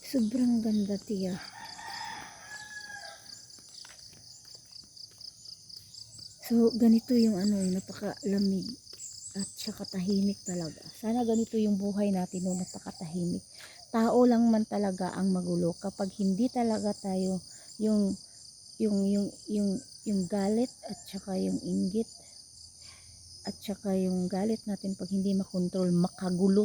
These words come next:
tala-, talaga tayo ng tao, mga dali-, mga langga. Gumulo ang tao sa isang tao kapag guguluhin natin. So, tayo lang ang makapag-control talaga, no? Na hin-, hindi tayo makagulo ng buhay, ng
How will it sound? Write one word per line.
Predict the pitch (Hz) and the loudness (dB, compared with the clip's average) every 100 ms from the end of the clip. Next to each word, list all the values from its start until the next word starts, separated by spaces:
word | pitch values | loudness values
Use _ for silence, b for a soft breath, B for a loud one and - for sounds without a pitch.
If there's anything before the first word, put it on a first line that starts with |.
| - | 2
tala-, | 185 190 196 - - | -2 0 -2 -6 -6
talaga | 202 185 180 185 185 | 0 2 2 0 0
tayo | 180 175 175 | 0 2 2
ng | 180 | 0
tao, | - 170 170 | 0 -2 0
mga | 170 165 165 160 | 2 4 2 2
dali-, | 160 160 - - | 0 0 -2 0
mga | 175 170 165 | 2 4 4
langga. | 160 160 - - B B B B B B | 2 0 -6 -12 B B B B B B
Gumulo | 196 208 226 247 | 8 10 10 10
ang | - 202 | 8 0
tao | 214 202 196 | -2 0 0
sa | 196 196 | -2 -6
isang | 196 | -6
tao | 202 185 160 | -4 -4 -4
kapag | - 190 185 165 | -6 -6 -4 0
guguluhin | 170 175 185 185 165 175 160 | 2 4 6 4 4 0 0
natin. | 160 - - 170 - B B | -2 -6 -12 -12 -14 B B
So, | - 214 | -8 -6
tayo | - 226 262 254 | 2 6 8 6
lang | 220 | 4
ang | - 202 | 2 0
makapag-control | - 196 - 190 - 214 196 196 214 214 196 | 0 -8 -8 -10 -4 2 2 0 -2 -2 -2
talaga, | 180 175 175 175 | -6 -6 -6 -4
no? | 170 208 - B B B B B B B - | -2 -4 -6 B B B B B B B -4
Na | 202 196 | 2 4
hin-, | 202 208 196 - - - | 6 6 4 -8 -20 -6
hindi | 202 226 | 0 2
tayo | 208 208 | 4 4
makagulo | 202 - 196 190 190 190 | 2 0 0 2 2 2
ng | 185 175 - - - - - - - - 831 - - | 2 0 -2 -8 -12 -14 -16 -18 -18 -16 -14 -12 0
buhay, | 202 208 180 180 165 | 2 4 2 0 0
ng | 175 | -2